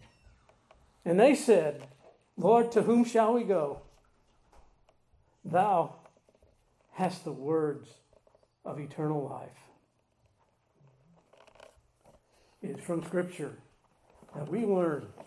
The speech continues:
that there is no other name under heaven by which we must be saved.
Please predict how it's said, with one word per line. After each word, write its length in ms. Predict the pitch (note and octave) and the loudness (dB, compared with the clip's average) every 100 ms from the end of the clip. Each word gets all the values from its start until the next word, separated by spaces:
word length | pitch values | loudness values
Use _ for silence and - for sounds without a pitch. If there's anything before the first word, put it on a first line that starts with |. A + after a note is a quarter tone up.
| - - _ _ _ - - _ - | -20 -20 _ _ _ -20 -20 _ -14
that 180 | D3 D3+ | -12 -6
there 220 | E3 G#3+ | 0 0
is 120 | G3+ | 0
no 260 | F#3 G3+ F#3+ | 2 4 6
other 280 | G3+ G3 F3 | 6 4 0
name 320 | F3 D#3+ C#3+ | 0 -2 -2
under 280 | D#3 D#3 D3+ | -2 -2 -2
heaven 340 | E3 D#3 A#2 - _ - - - - - - | -2 -4 -14 -20 _ -16 -16 -16 -20 -20 -12
by 240 | D3+ C#3+ C3+ | -6 -4 -4
which 500 | C#3+ F3 F3 - - _ - - - | -4 -6 -8 -20 -20 _ -20 -18 -6
we 200 | D3+ C#3+ | -4 -2
must 480 | C#3+ D3 D3 - - _ _ - | -2 -2 -4 -10 -20 _ _ -10
be 160 | D3+ | -8
saved. 580 | - - C3 G#2+ - - | -8 -6 -6 -8 -14 -20